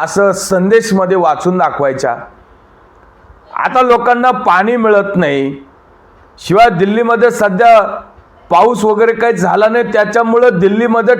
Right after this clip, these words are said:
टेम्परेचर एकदम सत्तेचाळीस, अठ्ठेचाळीसचं आहे.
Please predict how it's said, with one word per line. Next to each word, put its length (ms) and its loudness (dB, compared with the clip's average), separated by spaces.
टेम्परेचर 600 0
एकदम 360 0
सत्तेचाळीस, 760 -2
अठ्ठेचाळीसचं 880 -2
आहे. 220 -4